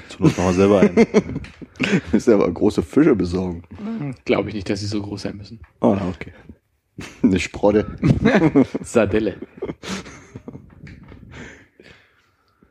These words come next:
Speaker 2: Willst du die aus der Dose nehmen, oder?
Speaker 3: Du, du kannst ja mit Perspektive arbeiten, ne? Wenn du ein bisschen näher an die Kamera hältst, geht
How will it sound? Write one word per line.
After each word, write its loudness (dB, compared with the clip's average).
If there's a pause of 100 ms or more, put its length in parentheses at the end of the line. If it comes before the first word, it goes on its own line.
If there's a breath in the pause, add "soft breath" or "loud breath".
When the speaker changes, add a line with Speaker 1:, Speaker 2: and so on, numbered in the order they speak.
Speaker 2:
Willst -4
du 2
die 2
aus -2
der -2
Dose -6
nehmen, -4
oder? 4
Speaker 3:
Du, 2
du 0
kannst -2
ja 2
mit 2
Perspektive -2
arbeiten, 0
ne? -2
Wenn 0
du 0
ein 0
bisschen 4
näher 4
an 4
die 4
Kamera -2
hältst, 0
geht -2